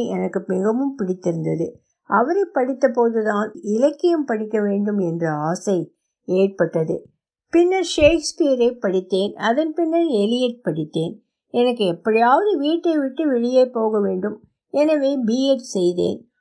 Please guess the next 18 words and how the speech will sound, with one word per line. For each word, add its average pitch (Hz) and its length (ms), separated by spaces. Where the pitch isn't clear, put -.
மாமியாருடன் 277 840
நாள் 214 300
முழுவதும் 285 560
இருப்பது 262 560
என்பது 240 440
பயங்கரம். 196 640
எனவே 285 400
வீட்டிலிருந்து 285 800
வெளியே 220 360
சென்று 190 360
விடுவேன். 170 480
என்னை 311 340
என் 311 180
மாமியார் 269 680
ஊர் 262 220
சுற்றி 233 480
என்று 208 260
அழைத்தார். 180 640